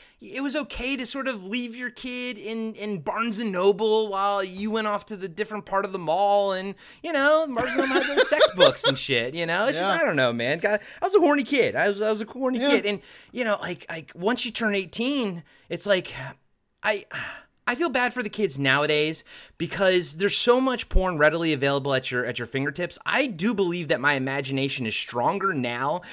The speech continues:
Speaker 1: because,
Speaker 2: Oh, yeah.
Speaker 1: like, as a kid, I had to just envision so much, and my detective skills are so much better now because I spent, like, seventy percent of all of my free time trying to find some sort of nudity, you know, any
Speaker 2: Yeah.
Speaker 1: little bit of nudity I could find.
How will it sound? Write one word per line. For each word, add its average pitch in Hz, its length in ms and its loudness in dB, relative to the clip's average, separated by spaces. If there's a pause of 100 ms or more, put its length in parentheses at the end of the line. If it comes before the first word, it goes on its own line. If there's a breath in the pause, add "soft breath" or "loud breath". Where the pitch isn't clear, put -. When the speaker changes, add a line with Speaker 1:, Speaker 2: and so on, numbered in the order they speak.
(160 loud breath)
Speaker 1:
because, 175 640 6
Speaker 2:
Oh, - 40 -18
yeah. - 180 -16
Speaker 1:
like, 170 160 4
as 175 180 2
a 190 40 4
kid, 269 220 2
I 233 80 4
had 208 140 4
to 175 60 -6
just 165 180 -2
envision 160 380 2
so 156 180 2
much, 185 240 0
and 294 220 4
my 208 100 6
detective 190 420 -4
skills 143 320 2
are 135 40 -2
so 160 160 0
much 131 180 0
better 139 180 6
now 135 180 4
because 202 300 0 (240 loud breath)
I 294 140 2
spent, 285 260 -2
like, 254 200 -2
seventy 262 520 0
percent 226 340 0
of 165 140 -2 (140)
all 330 200 4
of 262 100 4
my 220 140 4
free 214 220 -2
time 170 380 0 (120 soft breath)
trying 214 280 6
to 202 40 2
find 180 380 2
some 285 240 2
sort 269 240 -2
of 165 100 0
nudity, 139 480 -2 (240 loud breath)
you 180 180 2
know, 139 160 2 (160)
any 320 180 4
Speaker 2:
Yeah. 214 120 2
Speaker 1:
little 196 440 0
bit 180 180 6
of 165 120 8
nudity 139 440 0
I 104 80 0
could 113 160 -6
find. 80 380 -8